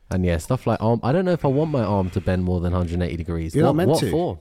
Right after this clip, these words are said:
Speaker 2: You're not meant to.
Speaker 1: What
Speaker 2: It's,
Speaker 1: for,
Speaker 2: it's,
Speaker 1: mate?
Speaker 2: you have your end range, which you can take to by yourself. Okay, that's my end range. And then, like, the pails and rails, the F R C, whatever it is,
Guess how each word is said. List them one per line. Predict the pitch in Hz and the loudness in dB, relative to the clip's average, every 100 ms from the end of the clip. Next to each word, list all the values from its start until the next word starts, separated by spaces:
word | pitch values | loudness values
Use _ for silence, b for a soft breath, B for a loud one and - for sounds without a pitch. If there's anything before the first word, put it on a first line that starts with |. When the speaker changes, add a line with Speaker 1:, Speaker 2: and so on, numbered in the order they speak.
| _ | _
Speaker 2:
You're | 143 | -2
not | 160 | 0
meant | 160 180 | -2 -4
to. | - | -6
Speaker 1:
What | 92 | -6
Speaker 2:
It's, | 123 139 - | -4 -4 -2
Speaker 1:
for, | 151 | 0
Speaker 2:
it's, | 151 | 0
Speaker 1:
mate? | 90 | 0
Speaker 2:
you | 147 151 | 2 2
have | 143 151 | 4 4
your | 156 123 | 2 2
end | 139 175 156 | 0 -2 0
range, | 117 113 156 - | -2 -2 -4 -4
which | 117 131 | -4 -4
you | 120 | -2
can | 117 | -2
take | 110 120 123 | 0 -2 -2
to | - 110 | -4 -2
by | 110 123 | 0 0
yourself. | 131 - 104 107 - | 0 -2 -2 -2 -6
Okay, | 113 113 | -6 -4
that's | 98 117 - | -4 -6 -6
my | 117 | -6
end | 104 107 | -4 -4
range. | 92 87 104 113 - | -4 -4 -4 -8 -8
And | 104 | -8
then, | 104 98 - _ _ _ | -6 -8 -12 _ _ _
like, | 107 101 | -8 -8
the | 101 | -8
pails | - 120 113 - | -4 -2 -2 -4
and | 110 | -4
rails, | 107 101 | -2 -4
the | 107 | -4
F | 104 101 | -6 -6
R | 107 101 | -6 -6
C, | 110 98 | -6 -4
whatever | 104 104 98 | -4 -4 -6
it | 90 | -6
is, | 92 - | -6 -8